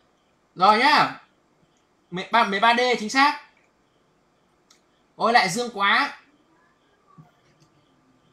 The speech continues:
Nhỏ hơn, ờ, nhỏ hơn bằng bốn chứ.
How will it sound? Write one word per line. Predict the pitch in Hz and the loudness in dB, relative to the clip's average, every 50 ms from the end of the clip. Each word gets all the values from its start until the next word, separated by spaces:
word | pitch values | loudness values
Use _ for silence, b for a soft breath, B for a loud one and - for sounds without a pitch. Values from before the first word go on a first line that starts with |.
| _ _ | _ _
Nhỏ | - 170 160 - | -6 -2 0 2
hơn, | 190 226 247 254 247 | 2 2 0 -2 -2
ờ, | 247 240 240 240 233 233 233 233 233 226 233 233 214 170 - _ _ _ | -2 -2 0 0 0 0 0 -2 -2 -2 -4 -4 -6 -10 -16 _ _ _
nhỏ | 156 175 170 214 220 | -12 -2 2 2 2
hơn | 233 240 | 2 2
bằng | 254 240 233 226 | 0 0 0 2
bốn | 202 202 226 262 294 | 2 2 2 2 2
chứ. | 311 349 339 | 2 2 2